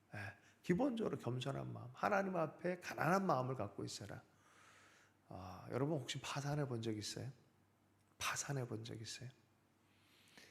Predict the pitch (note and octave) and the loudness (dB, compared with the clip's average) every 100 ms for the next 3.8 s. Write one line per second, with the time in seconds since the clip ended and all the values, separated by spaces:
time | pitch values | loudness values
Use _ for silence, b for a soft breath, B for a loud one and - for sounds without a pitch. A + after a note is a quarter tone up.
0 | B B B B B _ - D#3 E3 C3+ | B B B B B _ 4 6 8 6
1 | A#2 D#3 C#3 - - A#2 B2 A#2 D#3 D#3+ | 6 2 0 -2 -2 0 0 2 2 2
2 | A2+ A2 A#2+ G#2 F#2 D#2+ F2+ - - B2+ | 0 0 -2 -2 -4 -6 -10 -14 -4 2
3 | D#3+ F#3+ F3+ D3+ E3 F3 G3 | 2 2 4 4 4 2 0